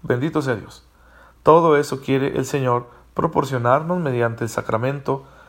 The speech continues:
de la unción de los enfermos. Y luego hay un último efecto, del que también habla el catecismo en el mismo número mil quinientos veinte, y que es importantísimo y no hay que olvidarlo, porque es la perspectiva que todos nosotros debemos tener en nuestra vida.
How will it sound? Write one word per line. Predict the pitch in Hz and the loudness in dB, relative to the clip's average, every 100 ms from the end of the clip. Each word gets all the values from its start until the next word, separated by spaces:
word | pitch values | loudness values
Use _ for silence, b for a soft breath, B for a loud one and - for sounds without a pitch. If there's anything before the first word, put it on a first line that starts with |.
| B B - | B B -6
de | 123 135 | 2 4
la | 143 | 4
unción | 120 127 | 2 -2
de | 131 | -2
los | 117 | -2
enfermos. | 107 95 - - - _ _ _ _ | -6 -8 -12 -14 -20 _ _ _ _
Y | 160 | 2
luego | 185 214 | 6 6
hay | 196 | 4
un | 185 | 2
último | 180 175 170 | -2 0 -2
efecto, | 160 165 120 - 160 - b b b b b b | 0 0 -2 -6 -10 -12 b b b b b b
del | - 131 | -2 0
que | - | 2
también | 117 135 | 2 6
habla | 143 143 | 6 4
el | |
catecismo | 135 135 139 131 123 | 0 0 -2 -4 -4
en | 135 | -4
el | 107 | -4
mismo | 123 143 | -2 -2
número | 143 139 123 | -2 -2 -2
mil | 123 | -6
quinientos | - 127 120 131 | -6 -6 -2 -2
veinte, | 143 135 120 113 _ _ _ _ _ B B B B - | -2 -4 -8 -16 _ _ _ _ _ B B B B -8
y | 139 - | -8 0
que | 131 123 - - | 0 0 -4 -6
es | 151 127 | -6 -4
importantísimo | 175 165 160 151 147 143 139 208 226 233 220 196 | -2 0 2 0 2 0 0 -2 0 -2 -2 -2
y | |
no | 170 | -2
hay | 165 | -2
que | 170 | -2
olvidarlo, | 160 135 92 - - - _ b b b b b b - | -2 -2 -4 -8 -14 -20 _ b b b b b b -4
porque | 139 131 147 | -4 2 2
es | 170 | 4
la | 190 190 | 4 4
perspectiva | 160 135 - 127 117 - 190 196 190 | 0 -2 -2 -4 -2 -4 0 0 0
que | 135 | -4
todos | 135 151 170 | 0 0 0
nosotros | 135 - 139 147 | -2 -6 -4 -4
debemos | 127 123 131 | -2 -4 -4
tener | 113 113 | -6 -4
en | |
nuestra | 120 110 - | -6 -8 -10
vida. | 76 - | -10 -12